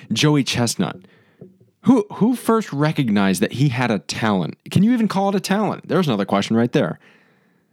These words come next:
Where did you, like, build the muscle to do this? Another one is, why did E S P N even cover this? It's not even a sporting event. You can call Joey Chestnut an athlete, but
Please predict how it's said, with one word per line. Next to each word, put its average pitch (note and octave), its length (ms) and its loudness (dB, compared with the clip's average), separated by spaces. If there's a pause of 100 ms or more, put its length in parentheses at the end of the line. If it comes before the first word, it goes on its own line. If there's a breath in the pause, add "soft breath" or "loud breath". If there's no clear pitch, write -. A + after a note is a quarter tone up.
(760 soft breath)
Where D3+ 220 2
did G3+ 220 -2
you, F#3 320 0
like, B2 300 -2
build C3+ 240 2
the A#2 80 2
muscle A2 540 -2
to G#2+ 140 -4
do G#2 200 0
this? D2 380 -6 (2000 soft breath)
Another B2 280 2
one C3+ 180 0
is, C#3 120 0
why A2+ 260 2
did C3 180 -2
E C#3 140 2
S C3 140 -2
P B2+ 160 0
N B2 100 0
even A#2+ 240 0
cover A#2+ 360 0
this? E2 240 -4
It's - 140 -6
not A2 140 2
even A2 160 2
a A#2 60 0
sporting A2+ 360 0
event. E2 280 -4 (720 soft breath)
You A2+ 120 -2
can B2+ 140 -2
call C3 200 0
Joey B2 340 0
Chestnut C3 480 -4
an A2+ 160 -6 (100)
athlete, G2 560 -2 (880)
but A2 320 -2